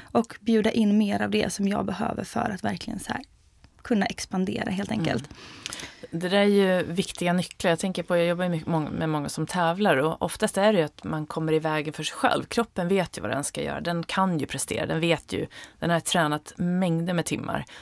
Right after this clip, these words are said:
Speaker 2: för att kunna gå ut och göra det här. Men så kommer liksom tankarna i vägen. "Tänk om jag inte klarar det." Eller,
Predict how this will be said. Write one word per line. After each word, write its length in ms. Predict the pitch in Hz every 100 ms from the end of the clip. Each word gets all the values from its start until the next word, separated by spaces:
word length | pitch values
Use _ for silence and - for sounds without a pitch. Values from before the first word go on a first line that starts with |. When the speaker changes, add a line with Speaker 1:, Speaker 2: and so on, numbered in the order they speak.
| - -
Speaker 2:
för 180 | - 151
att 120 | -
kunna 200 | 147 143
gå 120 | 143
ut 140 | 139
och 60 | 143
göra 180 | 143 202
det 60 |
här. 260 | 196 - 156
Men 120 | -
så 180 | 160 180
kommer 240 | 170 175 165
liksom 220 | 156 160
tankarna 500 | 180 160 151 202 180
i 60 |
vägen. 360 | 139 120 120 127 - - -
"Tänk 220 | - 185
om 80 | 165
jag 60 | 147
inte 120 | -
klarar 220 | - 120
det." 60 | 120
Eller, 260 | 143 147